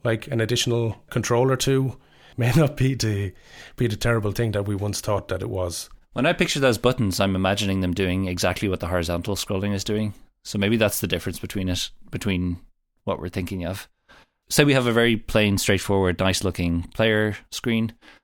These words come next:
Speaker 2: and then we want all the, like, all the settings about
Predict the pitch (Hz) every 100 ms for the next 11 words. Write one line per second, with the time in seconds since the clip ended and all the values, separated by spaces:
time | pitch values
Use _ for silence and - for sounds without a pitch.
0 | - 101 90 92 92 92 90 90 90 -
1 | - 104 90 82 82 82 80 - - -
2 | 101 85 82 92 85 82 87 82 82 -
3 | - -